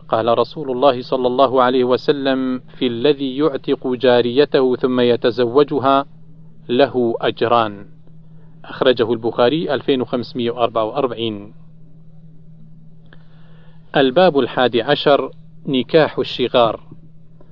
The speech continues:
ثمانمية وثمانية، عن ابن عمر رضي الله عنهما أن رسول الله صلى الله عليه وسلم نهى عن الشغار. والشغار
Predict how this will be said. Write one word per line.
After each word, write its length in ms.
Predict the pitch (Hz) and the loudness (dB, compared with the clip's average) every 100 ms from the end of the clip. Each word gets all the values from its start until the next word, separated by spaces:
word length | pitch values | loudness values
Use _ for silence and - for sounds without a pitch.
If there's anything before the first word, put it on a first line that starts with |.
| - - - | -20 -20 -14
ثمانمية 440 | - 143 143 180 139 | -4 -2 0 0 0
وثمانية، 560 | - 123 113 107 101 - - - - - - - - | 2 2 0 -2 -10 -18 -20 -20 -20 -20 -20 -8 -2
عن 160 | 117 | 0
ابن 220 | 120 127 | 0 -2
عمر 400 | 127 151 143 139 | -2 2 4 4
رضي 300 | 139 131 139 | 2 0 0
الله 380 | 131 131 123 131 | 2 4 4 4
عنهما 520 | 127 123 147 139 139 | 0 -2 0 0 0
أن 120 | 139 135 | 0 2
رسول 400 | 131 - 151 143 | 2 -2 -2 -2
الله 340 | 131 143 131 | 2 2 2
صلى 260 | - 131 127 | -2 0 0
الله 380 | 127 139 127 | 2 2 4
عليه 280 | 123 131 123 | 2 0 0
وسلم 680 | 127 117 143 131 127 123 120 - | -2 0 -2 0 -2 -2 -6 -8
نهى 440 | 127 131 117 127 120 | -4 -2 0 0 0
عن 240 | 110 120 | -2 -4
الشغار. 800 | 113 - 120 110 117 104 - - - - - - - - - - - - - - | -4 -6 -6 -2 -4 -4 -14 -20 -20 -20 -20 -20 -20 -20 -20 -20 -20 -20 -20 -6
والشغار 920 | 127 113 - 127 120 147 143 139 131 | 0 2 2 0 6 6 6 4 0